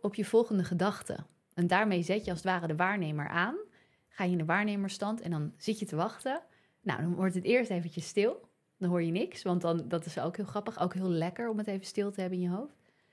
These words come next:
En dan komt er een gedachte. En dan kun je dus besluiten: "Hey, ik ga de gedachte volgen. Ik ga het geloven, ik ga erin mee, ik ga erover nadenken." Of je zegt gewoon:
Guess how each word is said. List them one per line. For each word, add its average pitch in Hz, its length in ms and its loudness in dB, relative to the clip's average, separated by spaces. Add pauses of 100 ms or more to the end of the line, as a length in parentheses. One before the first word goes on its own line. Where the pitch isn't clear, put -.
(160)
En 233 80 -4
dan 233 80 0
komt 220 200 -2
er 190 60 -4
een 180 80 -2
gedachte. 170 520 -6 (200)
En 165 220 0
dan 170 340 0 (360)
kun 190 200 0
je 165 80 0
dus 151 280 -6
besluiten: 160 460 -4
"Hey, 165 120 -6
ik 151 100 -8
ga 151 120 -6
de 151 80 -6
gedachte 147 320 -8
volgen. 220 440 -2 (340)
Ik - 60 -18
ga - 60 -4
het - 140 -8
geloven, 160 420 0
ik - 60 -12
ga 143 120 -6
erin 147 200 -2
mee, 170 200 0
ik 170 100 -8
ga - 140 -10
erover 151 240 -4
nadenken." 247 580 -4 (560)
Of - 160 -8
je - 80 -16
zegt - 220 -6
gewoon: 185 400 -2